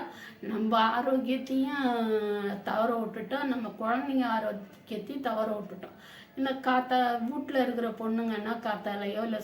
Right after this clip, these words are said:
சாயந்தரமோ அந்த பசங்களுக்கு தவிச்சு கொடுக்கலாம். ஆனா பசங்க துண்ணுமான்றது முதல் கேள்வி. ஏன்னா அதுங்களையே நம்மளே மாத்திட்டோம். அப்பெல்லாம் எப்படி இதெல்லாம் துண்ணுங்க? சுண்டல் துண்ணுமாங்கிறது கேள்விதான்.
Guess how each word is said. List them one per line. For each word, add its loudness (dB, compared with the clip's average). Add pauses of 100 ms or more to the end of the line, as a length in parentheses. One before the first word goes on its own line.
சாயந்தரமோ -2
அந்த -2
பசங்களுக்கு -4
தவிச்சு -4
கொடுக்கலாம். -4
ஆனா -2 (100)
பசங்க 0 (100)
துண்ணுமான்றது 2 (100)
முதல் -4
கேள்வி. -4 (400)
ஏன்னா 2
அதுங்களையே 2
நம்மளே 4 (100)
மாத்திட்டோம். 0
அப்பெல்லாம் -2
எப்படி -2
இதெல்லாம் -2
துண்ணுங்க? -4 (440)
சுண்டல் 2
துண்ணுமாங்கிறது 0
கேள்விதான். -4